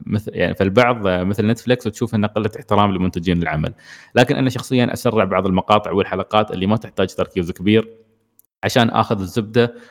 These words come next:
وأتقبل أيضًا إن أي حد يسرع مقاطعي إذا سويته، لأن في النهاية الشخص حر في طريقة متابعته. فوش رأيكم في هذا الموضوع، آه، من وجهة نظركم كصناع محتوى وكمتابعين أيضًا؟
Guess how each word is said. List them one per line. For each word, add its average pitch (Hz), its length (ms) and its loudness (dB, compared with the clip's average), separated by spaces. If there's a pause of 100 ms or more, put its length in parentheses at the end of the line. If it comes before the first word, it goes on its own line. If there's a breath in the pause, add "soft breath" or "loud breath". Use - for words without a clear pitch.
(140 loud breath)
وأتقبل - 500 0
أيضًا 117 240 0
إن 110 200 0
أي 120 100 -2
حد 107 200 -4
يسرع 101 320 0
مقاطعي 101 540 0
إذا 95 100 -4
سويته، 104 400 -2
لأن 98 220 -2
في 95 120 -6
النهاية 98 420 0
الشخص - 380 -4
حر - 180 0
في 95 160 -6
طريقة 92 380 -2
متابعته. 80 520 -4 (400 loud breath)
فوش 127 240 4
رأيكم 135 260 2
في 117 140 -2
هذا 110 160 2
الموضوع، 101 720 2
آه، 92 140 -4
من 92 140 -2
وجهة 104 260 -4
نظركم 98 360 -2
كصناع 92 460 -2
محتوى 98 500 2 (340 soft breath)
وكمتابعين 95 800 0
أيضًا؟ 50 300 -8